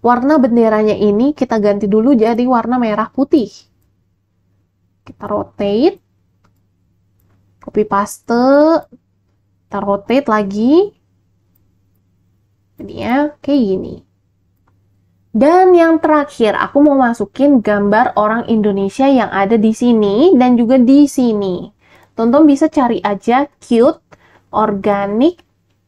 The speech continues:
Indonesian. Kita pilih yang ini. Kita taruh di sebelah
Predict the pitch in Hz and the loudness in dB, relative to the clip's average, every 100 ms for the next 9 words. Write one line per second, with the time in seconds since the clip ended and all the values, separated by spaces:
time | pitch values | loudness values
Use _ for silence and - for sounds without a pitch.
0 | _ _ _ _ _ - 240 269 269 262 | _ _ _ _ _ -4 0 4 4 4
1 | 220 226 233 226 214 208 - 202 160 - | 4 2 0 -2 -2 -4 -4 -4 -4 -8
2 | _ _ _ _ _ _ _ _ _ _ | _ _ _ _ _ _ _ _ _ _
3 | _ _ - - 196 214 233 269 226 214 | _ _ -12 -10 -2 0 2 2 2 -2
4 | 208 226 392 - _ _ _ _ _ _ | 0 0 0 -4 _ _ _ _ _ _
5 | _ _ _ _ _ _ _ _ _ _ | _ _ _ _ _ _ _ _ _ _
6 | _ _ _ - - _ 196 202 226 214 | _ _ _ -20 -20 _ -4 0 0 2
7 | 240 254 254 262 - 214 196 196 | 4 4 2 0 -4 -6 -2 -2